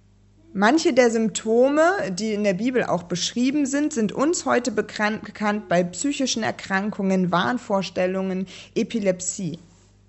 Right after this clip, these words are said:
Ob es sich damals um solche Krankheiten gehandelt hat, können wir nur vermuten. Die Menschen haben es damals beschrieben mit, die sind mit einem Dämon besessen.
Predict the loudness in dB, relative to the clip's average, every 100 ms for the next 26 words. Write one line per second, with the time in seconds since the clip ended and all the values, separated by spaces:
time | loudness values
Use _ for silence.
0 | _ _ _ -20 -20 -20 -20 -20 -20 -20
1 | -20 -2 2 4 4 2 2 6 6 6
2 | 2 2 2 4 2 0 -2 -4 -2 0
3 | 0 2 0 2 2 2 0 0 -2 -2
4 | 2 4 4 2 4 6 6 4 4 6
5 | 6 4 2 2 4 2 2 0 0 0
6 | 0 -2 0 0 0 -2 -6 -4 -4 -2
7 | -2 0 0 -2 -2 -2 -2 0 -2 0
8 | 0 2 2 4 2 0 -4 -8 -8 -10
9 | -12